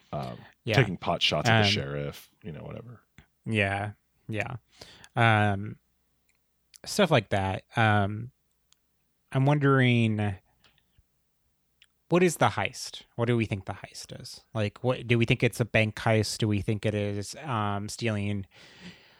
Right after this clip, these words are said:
Speaker 1: from the diamond shop or something, or stealing something, like, there's a big priceless, like, painting in town, or, um, or what if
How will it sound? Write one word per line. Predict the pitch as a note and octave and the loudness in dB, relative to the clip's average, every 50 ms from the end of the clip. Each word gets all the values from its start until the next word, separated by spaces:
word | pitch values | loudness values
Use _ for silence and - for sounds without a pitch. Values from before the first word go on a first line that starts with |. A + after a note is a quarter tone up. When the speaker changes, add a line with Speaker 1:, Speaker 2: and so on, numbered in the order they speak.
| _ _ _ _ _ _ _ _ _ _ _ _ _ _ _ _ _ _ | _ _ _ _ _ _ _ _ _ _ _ _ _ _ _ _ _ _
Speaker 1:
from | _ - - F3 D#3+ D3+ | _ 0 2 2 4 2
the | C3+ | 2
diamond | A2 B2 A#2+ A#2+ A#2+ A#2 A#2+ A#2+ A#2 | 2 2 2 2 2 0 -2 -2 -2
shop | - - A#2 A2+ A2+ A2+ - _ - | -2 0 2 2 2 0 -2 _ -12
or | - D3+ B2+ A#2 A2 | -8 -4 -4 -4 -2
something, | - B2 A#2 G#2 - A#2 A2+ A2 A2 | -2 -2 -4 -2 0 0 0 0 0
or | G#2+ G#2 | -2 -2
stealing | - - - - A#2 A#2 A2+ A2 A2 G#2+ G#2 | -4 -4 0 2 4 6 6 6 4 2 2
something, | - A2+ G#2+ G2 - - G#2+ G#2 G#2 G#2 G2+ G#2 | 0 0 -2 0 -2 -2 0 0 0 0 -2 -2
like, | G#2+ G2+ G#2 G2 G2 - - - - - - _ _ _ _ _ _ - | -2 -2 -2 -2 -4 -6 -12 -18 -20 -20 -20 _ _ _ _ _ _ -6
there's | A2 G#2+ G2+ - | -4 -4 -2 -2
a | A2 G2+ | -4 -4
big | F#2 - - A#2+ G#2+ G2+ - D#3 | -4 -2 0 0 0 0 -4 -8
priceless, | - - A#2 G2+ F#2+ - - G#2+ G2+ G2+ G2 - - - | -4 -2 -2 -2 -2 -4 -4 -4 -4 -4 -6 -8 -6 -4
like, | A2 G2 G2 - - - | -4 -4 -4 -6 -4 2
painting | - D#3 D3+ C#3+ C#3+ C#3 C3 C3 | 4 6 6 6 4 4 4 2
in | C3 B2+ B2+ | 2 2 0
town, | B2 - B2+ B2 A#2 A#2 A#2 A#2 A#2 A#2 A#2 A#2 A2+ A#2 B2+ | 0 2 2 4 4 6 4 4 4 4 2 2 0 -2 -4
or, | - A#2 G#2+ G#2+ G2+ G2+ G2+ G2+ G2 G2+ G2+ G2+ - - | -4 -2 0 0 0 0 0 0 0 0 -2 -2 -4 -2
um, | A2 G#2+ G#2 G#2 G2+ G2 F#2+ F#2 F#2 G2 G2+ A2+ - _ _ _ - - - - _ _ _ _ _ _ _ _ _ _ _ _ _ _ _ _ _ _ | 0 2 2 4 2 2 0 -2 -4 -8 -10 -12 -16 _ _ _ -16 -16 -16 -20 _ _ _ _ _ _ _ _ _ _ _ _ _ _ _ _ _ _
or | - C3 B2 | 2 2 2
what | A#2 C3 C#3+ | 4 4 4
if | D3 E3 D#3 - - | 6 4 2 2 -4